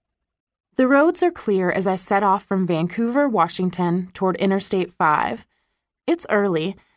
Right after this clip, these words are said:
and I don't have to be in Seattle until two this afternoon. Fortunately, Kate has lent me her sporty Mercedes C L K. I'm not sure Wanda, my old V W Beetle,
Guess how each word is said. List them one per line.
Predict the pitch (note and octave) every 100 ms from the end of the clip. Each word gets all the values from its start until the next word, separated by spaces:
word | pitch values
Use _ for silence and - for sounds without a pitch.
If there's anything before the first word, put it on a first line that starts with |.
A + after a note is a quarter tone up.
| -
and | G3+
I | B3+
don't | E4+ B3+
have | C4 -
to | G#3
be | G3+ G#3
in | F3+
Seattle | - F#3 F3+ F3 D#3
until | E3+ - E3
two | - - A3
this | D#3+ F3
afternoon. | D#3 D3+ - E3 F3 - - A#3 - _ _ _ _ _
Fortunately, | _ - A4 - G3+ F3 F3+ F3 F#3+ _ _
Kate | - D4 -
has | G3+ F#3
lent | F#3 E3+
me | F3+
her | F3 E3
sporty | - - G3+ G3+ A3 A#3+
Mercedes | A3+ E3 - E3+ F3+ F#3+ G3 - -
C | - G3 G3
L | E3+ F3+
K. | - E3 - A3+ - _ _ _ _ _ _ _ -
I'm | F#4+
not | F4 -
sure | - G3+ F3+
Wanda, | E3 D#3+ F#3+ A3+ B3 C4+ _
my | G3 F#3+ -
old | G3+ G3+ G3
V | E3 E3 F#3+
W | F#3 F#3 F#3 E3
Beetle, | E3 F3+ G3+ A3+